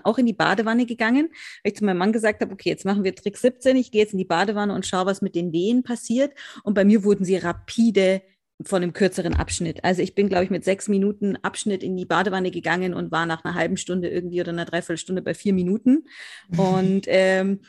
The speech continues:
Speaker 1: das war wirklich, äh, aber auch sehr entspannend. Ich habe mich unglaublich wohl hier bei uns zu Hause in der Badewanne gefühlt und hatte eigentlich auch vor, äh, in der Klinik in der Badewanne zu entbinden.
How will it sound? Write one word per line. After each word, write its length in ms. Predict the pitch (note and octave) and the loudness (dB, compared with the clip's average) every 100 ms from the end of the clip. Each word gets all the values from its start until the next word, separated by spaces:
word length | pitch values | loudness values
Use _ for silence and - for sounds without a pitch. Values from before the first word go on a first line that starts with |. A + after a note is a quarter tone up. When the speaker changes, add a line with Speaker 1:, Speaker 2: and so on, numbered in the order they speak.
| _ | _
Speaker 1:
das 180 | G3+ F#3+ | -6 -2
war 180 | F#3+ F3+ | 0 2
wirklich, 540 | G#3 A3 A3+ - - | 0 4 2 2 -8
äh, 260 | - - - - _ | -12 -10 -12 -14 _
aber 240 | G#3 G#3 | 2 4
auch 100 | - | 2
sehr 320 | - G#3 A3+ | 4 4 4
entspannend. 560 | - G3 - F#3+ A3+ A#3 | 2 -4 -4 0 2 0
Ich 120 | G3+ | 0
habe 100 | G3 | -4
mich 180 | F#3+ - | -6 0
unglaublich 640 | A#3+ B3+ G#3 F#3+ F3 E3 | 4 4 2 0 -6 -4
wohl 380 | E3 G#3 C4+ C4 | 2 4 4 2
hier 240 | A3+ A3+ A#3+ | 0 0 2
bei 120 | A#3 | 0
uns 240 | A#3 A#3+ - | 0 -2 -4
zu 100 | A#3 | -4
Hause 260 | G#3+ A#3 | -2 0
in 60 | A#3 | -2
der 80 | A3 | -2
Badewanne 480 | A3 A#3 A3+ A3+ | -2 -2 -2 -2
gefühlt 480 | A3 A3 - B3 B3 - - - _ - | -2 -4 0 0 -2 -8 -20 -20 _ -6
und 180 | G#3 | -4
hatte 220 | G#3 G3 A3+ | -2 -2 0
eigentlich 460 | E3 G#3+ G#3 G#3 | 0 0 -2 -4
auch 180 | - G3 | -4 -4
vor, 460 | - G#3+ G3+ G#3 - | -4 0 0 0 -2
äh, 140 | F#3+ F#3 | 0 0
in 160 | G3 | 0
der 80 | F#3 | -2
Klinik 480 | F3+ G#3+ G#3 G3+ - | -2 0 0 -2 -2
in 180 | F#3+ F#3 | -2 -2
der 120 | F3 | -2
Badewanne 440 | F3 E3+ F3 E3+ | -2 -2 -2 -4
zu 140 | D#3+ D3+ | -6 -6
entbinden. 540 | E3+ F#3+ A3+ C#4 D#4+ | 0 0 2 0 0